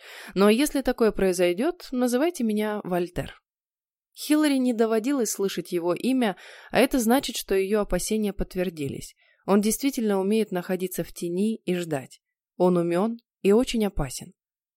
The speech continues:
Он перестал быть семисотлетним измененным, но остался лидером. Это уже о многом говорит. В качестве утешения скажу вам, что дальше бежать было бы некуда. Мы находимся на острове.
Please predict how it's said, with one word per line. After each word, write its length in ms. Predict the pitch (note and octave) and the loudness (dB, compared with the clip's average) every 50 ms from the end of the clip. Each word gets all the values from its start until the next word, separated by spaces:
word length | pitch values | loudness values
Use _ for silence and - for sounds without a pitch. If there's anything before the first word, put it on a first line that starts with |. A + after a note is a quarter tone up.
| _ _ | _ _
Он 180 | F#3+ A3+ A3+ | 4 4 6
перестал 460 | - A#3 A#3 A#3+ - - C4 B3+ A#3 G#3+ | 6 4 4 4 2 4 4 4 4 4
быть 240 | F#3 G#3 G#3 G3+ | 4 4 2 4
семисотлетним 880 | - - G3+ G3 F#3 F#3 - G3+ F#3 - F#3+ F#3+ F#3+ F#3+ - F3+ F3 F3 | 2 -2 0 0 0 0 -2 -4 -4 -4 -2 -2 -2 -2 -2 -4 -4 -4
измененным, 680 | E3+ D#3+ F3 F3 F3 F3 F#3+ A3 A#3+ G#3+ F3+ E3 D3+ D3 - - - _ _ - | -4 -2 -2 -2 -2 0 0 0 0 0 0 -2 -4 -6 -10 -20 -20 _ _ 0
но 320 | F#3 F#3+ G#3+ C4+ D#4 D#4 | 4 4 6 6 4 2
остался 560 | C#4 - - - G3 G3 G3 F#3 - - F#3 | -2 -2 0 2 2 2 2 0 0 0 2
лидером. 520 | F#3 F#3 E3+ D3+ C3 - - - - D#3+ - _ _ _ | 2 2 0 0 -2 -6 -8 -10 -14 -16 -20 _ _ _
Это 260 | G#3 C4+ C#4+ - D#4 | 0 2 2 2 0
уже 220 | C#4 A#3+ G#3+ A3 G#3+ | 0 2 0 0 0
о 80 | G#3+ | 2
многом 400 | A3 G#3+ F3+ D#3+ D#3 D#3+ E3 E3+ | 2 2 0 0 0 -2 -4 0
говорит. 480 | E3+ F3 F3 E3+ E3 D3+ - - - _ _ _ _ _ _ _ _ _ _ _ _ _ _ _ _ _ | 0 0 0 2 -2 -2 -4 -8 -14 _ _ _ _ _ _ _ _ _ _ _ _ _ _ _ _ _
В 120 | _ - - | _ -10 2
качестве 540 | - C4 C4 - B3+ A3+ - - A3+ A#3 A3+ | 4 4 4 4 0 -4 -4 -2 0 0 0
утешения 640 | A3+ A3 - A3+ G#3+ - D4+ D#4 D4+ D4 C#4 B3+ | 0 0 0 -2 0 0 -2 -2 0 0 -2 -2
скажу 420 | - - - G#3+ G#3+ G#3 A#3 C4 | -2 0 0 0 0 2 0 0
вам, 180 | B3+ A#3+ A3+ A3 | 0 0 0 0
что 280 | - - - A3 G#3+ G3+ | -4 -2 0 0 2 2
дальше 320 | A3 B3+ C4 A#3 - G#3+ | 2 2 2 0 -2 -4
бежать 360 | F3+ F3+ F3 G3 G3+ G3+ F3+ | -4 -2 0 0 0 0 0
было 220 | E3 F#3 F#3 F#3 E3+ | -2 -2 -2 -2 0
бы 140 | E3 F3+ | -2 0
некуда. 500 | F3+ F#3+ G#3+ G#3 - - - F2+ D2+ - - _ - - - - - - | 2 2 2 2 0 -2 -8 -10 -10 -14 -16 _ -20 -20 -20 -20 -20 -2
Мы 200 | - F#3 G3+ G#3 | 4 6 8 8
находимся 580 | G#3 G3+ G3 - A3 G#3 G3 G3 F#3+ - - F#3 | 8 6 4 4 4 4 4 4 2 2 0 2
на 160 | F#3+ G3 G#3 | 2 4 4
острове. 540 | A#3 B3+ G#3 - - - C#3 - - - | 4 4 2 2 -2 -8 -12 -12 -14 -20